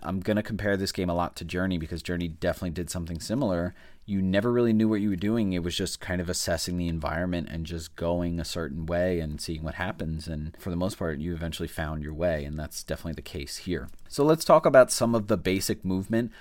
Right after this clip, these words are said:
So this is kind of a two D side-scroll platform game. Definitely some basics here. You're moving and jumping. Now, the thing about the moving is she moves at one speed. There's not gonna be a run. Uh, you're gonna jump to get to platforms,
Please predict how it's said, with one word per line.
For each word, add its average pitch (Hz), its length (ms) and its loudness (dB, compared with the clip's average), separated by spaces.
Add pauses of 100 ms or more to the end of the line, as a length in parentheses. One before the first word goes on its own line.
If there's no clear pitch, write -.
(120)
So 107 160 2
this 110 160 2
is 113 300 2
kind 113 300 2
of 117 100 4
a 110 60 2
two 120 280 0
D 110 220 4
side-scroll 101 720 2
platform 110 640 0
game. 107 380 0 (280)
Definitely 120 340 4
some 117 180 2
basics 110 380 2
here. 143 180 4
You're 92 160 2
moving 107 360 2
and 98 160 4
jumping. 147 460 0 (300)
Now, 104 160 2
the 95 100 0
thing 131 160 0
about 135 160 6
the 131 60 4
moving 127 380 4
is 104 380 2
she - 220 0
moves 107 260 2
at 87 120 4
one 92 240 2
speed. 101 480 0 (180)
There's 101 300 0
not 95 100 0
gonna 98 140 -2
be 95 100 2
a 92 60 4
run. 98 580 4 (400)
Uh, 87 320 -2
you're 98 240 0
gonna 107 220 4
jump 107 380 4
to 92 180 0
get 90 240 2
to 85 100 -8
platforms, 127 720 0